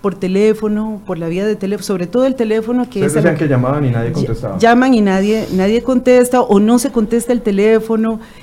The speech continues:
Speaker 1: eh, la unidad no tiene capacidad para atender. Me estoy refiriendo a capacidad humana, ¿verdad? La capacidad humana para atender la afluencia de personas, tanto a ni-, personalmente como por teléfono o por,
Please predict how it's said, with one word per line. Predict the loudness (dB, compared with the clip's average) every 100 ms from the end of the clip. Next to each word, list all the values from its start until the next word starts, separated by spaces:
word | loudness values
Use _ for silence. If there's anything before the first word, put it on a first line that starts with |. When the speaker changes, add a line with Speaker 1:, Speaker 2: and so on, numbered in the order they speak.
| -4
Speaker 1:
eh, | 0 2 2
la | 2 2
unidad | 2 2 0 0
no | 0 -2
tiene | -2 0 0
capacidad | -2 -6 -6 -4 -4 -4 -4
para | -4
atender. | -4 -4 -6 -4 -4 -6 -16 -20 -4
Me | 0
estoy | 0 0 -2 0
refiriendo | -2 -4 -4 -2 -2 -2 -2
a | -6
capacidad | -8 -8 -4 -2
humana, | 0 0 0 0 -2 -6 -16 -14
¿verdad? | -10 -6 -6
La | -6 -8
capacidad | -10 -10 -8 -6 -4
humana | -4 -4 -6 -6
para | -4 -4
atender | -6 -8 -4 -2 -4 -6 -20 -20 -18
la | -8 -6
afluencia | -4 -2 0 0 -2
de | -4
personas, | -6 -6 -4 -2 -4 -6 -14 -20 _ -6
tanto | 0 2 0 -2 -6 -6
a |
ni-, | -6 -4 -4 -6 -12 -20 -20 -20 -20 -10
personalmente | -8 -4 -4 0 0 0 -2 -4
como | -6 -6 -4 -4 -4 -6
por | -6 -10
teléfono | -6 -4 -4 -4 -4 -4 -4
o | -6 -8
por, | -10